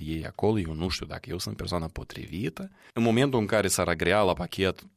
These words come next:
putem discuta asta, dar până la urmă ce contează este rezultatul și nu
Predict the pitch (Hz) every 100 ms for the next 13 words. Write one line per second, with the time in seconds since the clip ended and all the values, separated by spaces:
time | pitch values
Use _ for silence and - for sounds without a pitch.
0 | - - 104 107 - - 80 76 120 -
1 | 107 98 - - 139 127 101 95 117 110
2 | 95 - - 78 113 110 98 92 - 98
3 | 90 87 82 - 107 104 - 90 - -
4 | 80 95 107 101 95